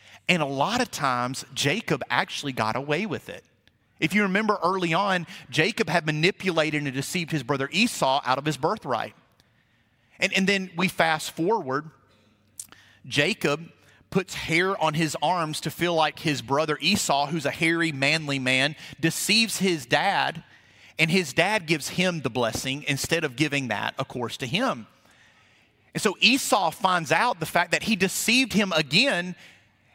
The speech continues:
and so Esau is furious. He's on his way to find Jacob. Jacob runs away.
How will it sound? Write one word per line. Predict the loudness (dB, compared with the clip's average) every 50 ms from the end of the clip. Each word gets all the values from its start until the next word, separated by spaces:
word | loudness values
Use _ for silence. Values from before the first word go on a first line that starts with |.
| _
and | 0 0
so | 2 0 0 0 2
Esau | 2 2 2 2 2 2 2 2 2 2 0 -2 -2 -4 -6 -2
is | -2 0 0 0 -4 -6
furious. | -4 -2 0 0 2 2 2 0 0 0
He's | -2 -2 0 0
on | 0 0 0 0 0
his | -2 0
way | 0 0 0
to | 0
find | 0 0 0 0 0 0
Jacob. | 0 0 0 0 -2 -2 -2 0
Jacob | 0 2 2 2 0 -2 -2 -2
runs | 0 2 2 2 2 0 -2
away. | -2 0 0 0 -2 -2 -4 -8 -12